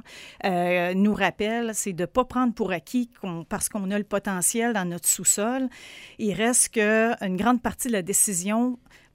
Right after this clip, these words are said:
des sociétés minières, là, ils vont la prendre en fonction des politiques publiques.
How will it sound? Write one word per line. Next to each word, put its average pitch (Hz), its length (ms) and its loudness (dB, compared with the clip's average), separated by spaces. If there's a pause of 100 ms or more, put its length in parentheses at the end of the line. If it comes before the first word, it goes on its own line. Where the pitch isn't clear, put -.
(100)
des 185 260 0
sociétés 190 460 -2
minières, 214 420 0
là, 247 120 2
ils 208 120 0
vont 190 140 -2
la 185 120 0
prendre 220 400 -2
en 175 120 -4
fonction 208 380 -4
des 202 120 -2
politiques - 480 -6
publiques. - 500 -10